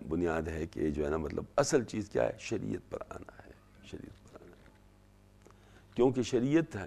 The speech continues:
ہے اللہ جل شانہ کی طرف سے نظام بھیجا گیا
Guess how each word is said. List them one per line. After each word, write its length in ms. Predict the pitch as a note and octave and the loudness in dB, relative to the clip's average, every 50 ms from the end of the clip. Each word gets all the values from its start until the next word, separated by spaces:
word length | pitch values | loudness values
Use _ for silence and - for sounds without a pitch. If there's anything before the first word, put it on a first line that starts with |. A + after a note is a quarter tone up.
| - - | -8 -8
ہے 240 | E2+ G2 G2+ G#2+ A2+ - - - - - - - - - - - | -2 2 4 4 4 4 0 -8 -20 -20 -20 -20 -20 -20 -18 -2
اللہ 280 | - E2 A2+ A#2 B2 D3+ D3+ B2+ | 2 2 4 6 8 8 6 8
جل 200 | A#2+ A#2+ A2 G2 | 6 6 6 6
شانہ 260 | F2 F#2 F#2 D#2 D#2 - | 4 2 -2 -4 -4 -4
کی 120 | - D2+ | -6 -8
طرف 260 | - - - D2 - | -6 -4 -4 -6 -4
سے 100 | - - - | -8 -10 -10
نظام 280 | - - - - C#2 - | -10 -8 -8 -8 -8 -8
بھیجا 240 | - C#2 C#2 C2 B1+ A#1+ | -8 -6 -6 -6 -6 -6
گیا 100 | B1 | -8